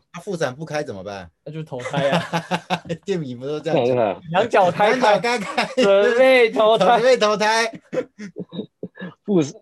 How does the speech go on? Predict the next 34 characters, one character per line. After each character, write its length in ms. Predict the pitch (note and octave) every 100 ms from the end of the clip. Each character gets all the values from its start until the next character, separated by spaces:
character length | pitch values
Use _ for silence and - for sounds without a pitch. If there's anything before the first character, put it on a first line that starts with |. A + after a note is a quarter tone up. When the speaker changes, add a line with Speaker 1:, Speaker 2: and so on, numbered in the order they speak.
| _
Speaker 3:
副 160 | E3+ F#3
伞 140 | D#3+
也 80 | B2
没 160 | A#2 A#2+
开， 80 | C#3+
因 80 | G#3+
为 60 | G#3
我 80 | C#3+
们 120 | B2+
飞 140 | F#3
机 100 | F#3+
跳 160 | F3 F3
出 160 | D#3 D3
来 120 | B2
很 120 | G2+
快 300 | - C#3+ B2+ A#2+ _ _ _
就 200 | - C#3
落 200 | C3 A#2
地 200 | G#2+ A2+
了， 260 | F2+ F2 F2 -
八 140 | C3
到， 280 | C#3 B2 A#2+ D3
如 80 |
果 140 | C#3 B2
没 160 | G#2+
开， 260 | A2 B2 A#2+ -
八 120 | B2
到 140 | A#2+ A#2
十 100 | G#2
四 140 | -
秒 240 | G2+ C3 G2
就 60 |
到 160 | G2+
了。 100 | E2